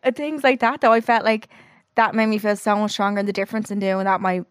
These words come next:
mood went up so fucking much from October time. I think that was, like, the worst I'd felt, really.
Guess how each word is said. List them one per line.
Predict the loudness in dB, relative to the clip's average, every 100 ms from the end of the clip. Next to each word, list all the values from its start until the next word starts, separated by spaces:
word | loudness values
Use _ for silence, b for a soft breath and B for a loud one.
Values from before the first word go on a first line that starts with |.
| _ _ _ -4
mood | -2 0 0
went | 0 -2
up | -6 -10
so | -4 2 4 4
fucking | 2 -4 -4
much | -4 -4
from | -6 -8
October | -2 -2 0 0
time. | 2 2 0 b b
I | -4
think | 0 2
that | 0
was, | 2
like, | 0 0
the | -2
worst | 0 0 -2 -4
I'd | -4
felt, | 0 -2 -2 -10
really. | -6 -4 -4 -8